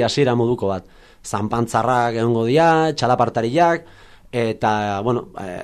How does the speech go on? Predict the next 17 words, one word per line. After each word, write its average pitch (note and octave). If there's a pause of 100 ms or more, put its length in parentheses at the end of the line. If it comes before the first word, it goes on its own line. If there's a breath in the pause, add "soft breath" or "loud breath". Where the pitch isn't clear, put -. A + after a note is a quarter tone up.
(240)
ekitaldiak B2
edo A2+
jaiak B2
hasten C3
dian C3
bezala, C3+
ba, A2+ (240)
etxaferu A2+
bat A2
botako A2+
dugu. D#3 (760 loud breath)
Eta C#3+
ondoren, D3
ba, A#2
hori, C#3
besan B2
bezala, C3